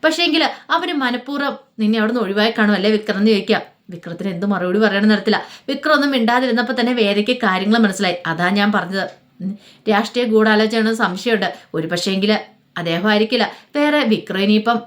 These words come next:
ഒന്നുമല്ലല്ലോ പാർട്ടിയുടെ ഒരു യുവജന നേതാക്കന്മാരിൽ ഒരാളാൻ പോവല്ലേ, ഏ, യുവജന സെക്രട്ടറി ആകാൻ പോവല്ലേ. അപ്പൊ അതുകൊണ്ട് ചിലപ്പോ വൈരാഗ്യം തോന്നിയതാണെങ്കിലോ? എന്നോടാ?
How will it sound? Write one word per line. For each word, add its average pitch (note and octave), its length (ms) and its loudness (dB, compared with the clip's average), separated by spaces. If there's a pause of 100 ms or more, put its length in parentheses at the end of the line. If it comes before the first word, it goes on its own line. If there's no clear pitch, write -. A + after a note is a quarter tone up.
(460)
ഒന്നുമല്ലല്ലോ C#4+ 440 2
പാർട്ടിയുടെ B3+ 500 2
ഒരു B3+ 300 0
യുവജന C4+ 480 0 (260)
നേതാക്കന്മാരിൽ A#3 640 2
ഒരാളാൻ A3+ 360 2
പോവല്ലേ, A3 420 0 (280)
ഏ, F#3+ 80 -12 (300)
യുവജന E3+ 280 -4
സെക്രട്ടറി G#3+ 380 -2
ആകാൻ A#3 200 4
പോവല്ലേ. A#3 340 0 (180)
അപ്പൊ B3 160 -4
അതുകൊണ്ട് A3+ 360 2
ചിലപ്പോ A#3+ 260 0
വൈരാഗ്യം A3+ 640 2 (260)
തോന്നിയതാണെങ്കിലോ? A3 600 2 (320)
എന്നോടാ? G#3+ 500 4